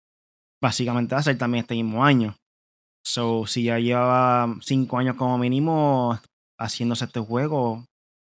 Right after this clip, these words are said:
el de Arceus estaba ahí de mano en mano con este en la creación. So,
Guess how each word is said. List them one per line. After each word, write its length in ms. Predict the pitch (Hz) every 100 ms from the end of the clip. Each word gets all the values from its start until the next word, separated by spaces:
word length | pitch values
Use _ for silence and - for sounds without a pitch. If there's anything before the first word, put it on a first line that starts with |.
| _ _ 123
el 180 | 117
de 320 | 117 113 110 107
Arceus 320 | 110 117 123
estaba 280 | 131 127 123
ahí 400 | 135 165 165 139
de 580 | 120 113 107 107 110
mano 180 | 113 120
en 60 | 127
mano 380 | 120 139 147 135
con 160 | 117
este 360 | 123 143 139 127
en 160 | 117 117
la 100 | 110
creación. 540 | 113 110 - 143 170
So, 360 | - 123 113